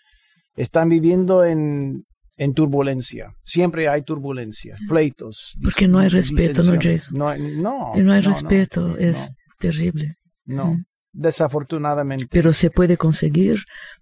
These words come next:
Speaker 2: <clears throat> se puede conseguir reinstituir el respeto a una relación,
Speaker 1: Ujú.
Speaker 2: absolutamente, ¿no? Hasta en
Speaker 1: Claro.
Speaker 2: esto el
Speaker 1: Yo
Speaker 2: Señor nos
Speaker 1: hubiera
Speaker 2: ayuda.
Speaker 1: buscado consejería.
Speaker 2: Sí,
Speaker 1: Yo
Speaker 2: sí,
Speaker 1: hubiera
Speaker 2: sí.
Speaker 1: insistido que el
Speaker 2: Sí.
Speaker 1: hombre fuera
Speaker 2: Mm.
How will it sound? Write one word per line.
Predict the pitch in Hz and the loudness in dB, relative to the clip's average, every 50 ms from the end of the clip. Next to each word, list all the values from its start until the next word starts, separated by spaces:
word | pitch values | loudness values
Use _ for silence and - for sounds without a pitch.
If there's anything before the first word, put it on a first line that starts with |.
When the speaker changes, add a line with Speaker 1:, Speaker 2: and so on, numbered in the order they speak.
| _ | _
Speaker 2:
<clears throat> | - 202 180 165 196 - _ - | 0 0 0 0 -2 -6 _ -4
se | - - 170 | 0 0 2
puede | - - 175 180 196 185 | 4 4 4 4 4 4
conseguir | - 190 185 180 - 180 160 156 185 196 208 208 196 - - - - - - - | 4 2 2 4 2 2 4 4 6 6 6 4 2 -2 -10 -20 -20 -20 -14 -4
reinstituir | - 156 160 185 196 202 190 - - - 180 - - 165 170 165 | 2 4 4 6 6 4 4 2 2 0 0 2 4 4 4 4
el | 160 160 156 151 | 4 4 2 2
respeto | 151 156 151 - - 147 147 143 - 151 | 2 0 0 0 0 0 0 0 0 0
a | - | 0
una | 147 151 151 147 147 | 2 2 2 2 0
relación, | 143 147 151 147 139 131 120 113 117 151 143 135 | 0 0 0 2 2 2 2 2 2 2 2 2
Speaker 1:
Ujú. | 135 - - - - _ | 0 -4 -8 -20 -14 _
Speaker 2:
absolutamente, | - 180 160 165 - - 170 165 170 139 147 160 143 147 156 165 170 - 151 143 | -2 -2 0 0 0 0 2 2 2 2 2 2 4 4 4 4 2 2 0 0
¿no? | 156 160 - - - - - - | 0 0 -2 -4 -10 -16 -8 -2
Hasta | - 214 208 - 226 | 0 0 0 2 4
en | 208 190 175 | 4 4 6
Speaker 1:
Claro. | 175 190 190 | 6 4 4
Speaker 2:
esto | 175 - 160 | 2 2 2
el | 151 | 2
Speaker 1:
Yo | 147 | 2
Speaker 2:
Señor | 156 214 269 311 | 4 4 4 4
nos | 311 | 4
Speaker 1:
hubiera | 254 226 208 185 | 4 4 4 4
Speaker 2:
ayuda. | 165 156 143 | 4 2 2
Speaker 1:
buscado | 135 139 - 156 160 156 151 147 | 2 2 2 2 2 2 2 2
consejería. | - 160 147 127 131 123 107 120 131 123 135 147 139 127 113 | 0 -2 -2 -2 -4 -4 -4 -4 -4 -2 -2 -2 -2 -2 -2
Speaker 2:
Sí, | 107 - - | 0 2 4
Speaker 1:
Yo | 151 180 | 4 4
Speaker 2:
sí, | 214 - | 4 4
Speaker 1:
hubiera | - 196 196 | 4 4 4
Speaker 2:
sí. | 196 | 4
Speaker 1:
insistido | 185 156 - - 135 - - - - 208 240 214 175 - | 2 2 0 -2 -4 -6 -4 0 2 2 4 4 2 0
que | - 143 | 0 0
el | 135 | 0
Speaker 2:
Sí. | 143 | 2
Speaker 1:
hombre | 151 151 160 165 160 | 2 2 2 0 -2
fuera | - - 156 160 160 165 170 156 147 135 131 123 120 - - | -2 0 0 2 4 4 4 4 4 4 2 0 -2 -2 0
Speaker 2:
Mm. | 233 220 190 | 2 2 2